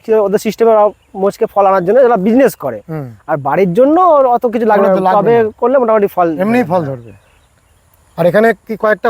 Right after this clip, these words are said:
Speaker 2: ফল ধরেও আছে, চলুন সেটা দেখি।
Speaker 1: হ্যাঁ।
Speaker 2: কি ধরে আছে?
Speaker 1: এটা রেড ডায়মন্ড পেয়ারা।
Speaker 2: রেড ডায়মন্ড, এরকম গোল ধরনের
Speaker 1: হ্যাঁ,
Speaker 2: হয়?
Speaker 1: এটা আরো ফু-, এটা বড় হবে, এটা সাধারণত এখন ছোট, কিন্তু এর ছোট, এর ছোট যা খেতে টেস্ট, বড়তেও মানে খুব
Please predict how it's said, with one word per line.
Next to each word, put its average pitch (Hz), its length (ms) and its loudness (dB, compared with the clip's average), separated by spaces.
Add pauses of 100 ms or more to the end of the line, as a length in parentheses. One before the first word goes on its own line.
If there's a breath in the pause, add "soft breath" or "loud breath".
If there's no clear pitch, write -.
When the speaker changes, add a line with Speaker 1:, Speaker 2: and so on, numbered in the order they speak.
Speaker 2:
ফল 214 180 2
ধরেও 208 280 2
আছে, 165 220 -2
চলুন 190 300 -6
সেটা 170 220 -8
দেখি। 139 280 -14 (300)
Speaker 1:
হ্যাঁ। 107 180 -12 (180)
Speaker 2:
কি 247 140 0
ধরে 196 320 0
আছে? 254 180 0
Speaker 1:
এটা 233 200 0
রেড 240 160 2
ডায়মন্ড 220 360 0
পেয়ারা। 131 260 -6 (340)
Speaker 2:
রেড 190 220 -4
ডায়মন্ড, 147 340 -6
এরকম 208 160 -2
গোল 226 220 0
ধরনের 247 300 2
Speaker 1:
হ্যাঁ, 208 100 0
Speaker 2:
হয়? 156 160 0
Speaker 1:
এটা 220 120 0
আরো 233 160 2
ফু-, 233 260 -4
এটা 220 180 -2
বড় 214 200 0
হবে, 226 160 0 (100)
এটা 202 120 -6
সাধারণত 208 240 -4
এখন 208 220 -4
ছোট, 180 180 -6 (640 soft breath)
কিন্তু 214 200 4
এর 240 220 2 (100)
ছোট, 233 160 -2 (300)
এর 220 60 -2 (100)
ছোট 233 140 -2 (320)
যা 277 120 0
খেতে 277 340 -2
টেস্ট, 320 260 0
বড়তেও 226 340 0
মানে 226 160 -2
খুব 208 140 -6